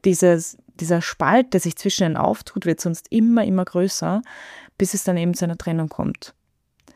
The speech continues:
oder kommen kann. Und das wollen wir ja nicht. Ja, das wollen wir ja vermeiden. Also unterschiedliche Lebensziele, das ist Punkt acht. Punkt neun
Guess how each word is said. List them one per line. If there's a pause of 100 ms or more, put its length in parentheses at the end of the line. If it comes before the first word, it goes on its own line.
(160)
oder
kommen
kann. (760)
Und
das
wollen
wir
ja
nicht. (140)
Ja,
das
wollen
wir
ja
vermeiden. (760)
Also
unterschiedliche
Lebensziele,
das
ist
Punkt
acht. (2500)
Punkt
neun